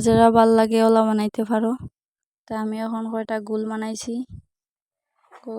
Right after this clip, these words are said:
করে বানাইয়া তো তারার উপর কিশমিশ দিয়ে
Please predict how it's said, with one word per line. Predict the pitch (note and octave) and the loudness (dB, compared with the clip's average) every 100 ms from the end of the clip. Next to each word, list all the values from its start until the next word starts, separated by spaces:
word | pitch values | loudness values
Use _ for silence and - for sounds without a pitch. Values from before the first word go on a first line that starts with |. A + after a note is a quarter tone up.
| A3 | -10
করে | A3+ A3+ A3+ | -8 -6 -6
বানাইয়া | G#3+ G#3+ G#3+ A3 B3 _ _ _ _ _ _ _ _ _ _ _ _ _ _ _ | -8 -8 -8 -10 -12 _ _ _ _ _ _ _ _ _ _ _ _ _ _ _
তো | B3 A3+ | -16 -12
তারার | A3 A3 A3 A3+ A3+ | -8 -4 -4 -4 -6
উপর | A3 A#3 A3+ - | -8 -8 -8 -6
কিশমিশ | A#3+ - A#3 A#3+ A3 | -8 -4 -4 -4 -4
দিয়ে | A3+ | -6